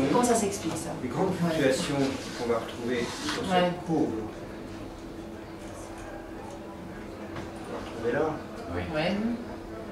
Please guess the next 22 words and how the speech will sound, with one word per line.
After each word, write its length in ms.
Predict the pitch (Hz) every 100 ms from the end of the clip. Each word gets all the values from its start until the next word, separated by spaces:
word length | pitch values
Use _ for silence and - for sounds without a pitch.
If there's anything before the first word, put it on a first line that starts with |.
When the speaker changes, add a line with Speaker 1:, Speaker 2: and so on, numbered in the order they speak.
| - - - - -
Speaker 2:
Alors, 200 | 131 120 110 120
le 140 | 156
début 340 | - 220 165 165
des 80 |
fluctuations 680 | 127 - 117 117 - 170 190 165
est 60 | 131
principalement 800 | 135 156 170 156 147 131 127 127
lié 420 | 139 175 175 - 143
à 160 | 127
un 40 | 127
soleil 440 | - 139 165 170
dont 140 | 127 123
l'énergie 580 | 127 127 120 165 175 -
est 120 | 127 117 - - 135 135 131
nettement 380 | 139 139 147 135
inférieure, 400 | 135 127 120 - -
peut-être 220 | 135 -
vingt 120 | 135
à 40 | 135
vingt-cinq 280 | 131 - 131 139
pour 100 | -
cent. 220 | 151 156